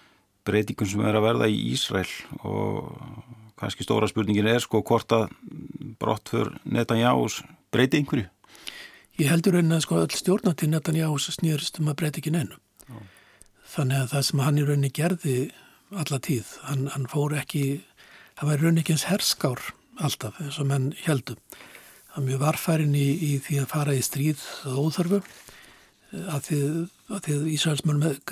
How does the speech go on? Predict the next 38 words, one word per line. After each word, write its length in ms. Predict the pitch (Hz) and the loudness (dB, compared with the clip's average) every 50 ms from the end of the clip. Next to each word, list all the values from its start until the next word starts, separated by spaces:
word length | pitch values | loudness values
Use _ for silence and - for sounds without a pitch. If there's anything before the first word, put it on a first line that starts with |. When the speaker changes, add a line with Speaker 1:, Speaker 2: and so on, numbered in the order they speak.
| 143 139 | -4 -2
Speaker 2:
kynnið 380 | - - 165 156 151 151 147 | 0 2 2 4 4 4 2
að 80 | 139 - | 0 0
finnast, 380 | 156 156 165 190 180 - - - _ - - - - - - - - - _ _ | 2 2 2 2 0 0 -4 -10 _ -20 -20 -20 -20 -20 -20 -20 -20 -20 _ _
eh, 160 | - 214 185 160 | -8 -4 -2 0
vegna 180 | 151 139 139 139 | 0 2 2 2
þess 140 | 135 - 147 | 2 2 2
að 20 | |
hann 80 | 139 151 | 2 2
reyndi 300 | 170 202 208 - 220 175 | 2 2 2 2 2 2
að 160 | 165 151 - - - | 2 2 0 -2 0
einangra 560 | 165 202 254 254 233 190 165 - 165 160 170 165 - | 0 0 2 2 2 2 2 2 0 -2 -2 -2 0
vandamálið. 560 | 196 190 170 - - - - - - - - - _ _ _ - - - _ _ _ _ - | 0 0 0 -2 -6 -12 -14 -16 -18 -20 -20 -20 _ _ _ -20 -20 -20 _ _ _ _ -10
Hann 180 | - 147 131 139 | -6 -2 0 0
leit 160 | 151 160 - | 0 0 0
svo 160 | - - 160 | 0 0 0
á 140 | 156 147 139 | 2 2 0
að 80 | 127 - | -2 -2
Palestína, 540 | - 170 175 180 - - 180 156 151 151 143 135 - | -2 -2 0 -2 0 0 0 0 0 0 -2 -2 -4
Palestínumálið 800 | - 160 156 165 - - 147 151 143 143 147 147 170 185 - - - - | -4 -4 -4 -4 -2 -2 -2 0 0 0 0 0 -2 -2 -4 -10 -8 -4
væri 220 | 156 151 135 143 | -4 -4 -4 -4
hægt 160 | 143 - - 135 | -6 -8 -8 -8
að 140 | 131 151 | -6 -2
einangra 400 | 170 185 185 190 175 - - 151 | -2 0 0 0 0 0 -2 -2
og 20 | 143 | -2
hægt 140 | 139 160 139 | -2 0 0
að 80 | 147 | 2
lifa 180 | 196 214 165 117 | 2 0 0 -2
með 160 | 107 - - | -6 -8 -12
því. 100 | - - _ _ _ - - - - - - - - - - - - - _ _ - - | -16 -18 _ _ _ -20 -20 -20 -20 -20 -20 -20 -20 -20 -20 -20 -20 -20 _ _ -18 -4
Sá 100 | - - | 0 0
sem 220 | 135 - - - - | 0 0 0 0 0
tekur 240 | 170 190 - 185 165 | 2 2 2 4 4
við 240 | 196 226 214 185 | 4 6 6 4
af, 220 | 151 143 143 139 - - - | 4 2 0 -4 -10 -20 -20
eh, 600 | 185 185 - _ _ _ _ _ - - - - - - - - - - - | -20 -20 -20 _ _ _ _ _ -16 -14 -14 -14 -14 -18 -20 -20 -10 -4 -2
Netanyahu, 460 | 160 156 - 156 139 139 143 156 180 180 156 160 170 - _ _ _ _ - | -2 0 2 0 2 2 2 2 2 0 -2 -4 -10 -20 _ _ _ _ -2
Naftali 320 | 160 139 - - 135 127 123 | -2 -2 0 -2 -2 -2 0
Bennett, 400 | - 139 135 185 202 - - | 0 2 2 0 0 -2 -6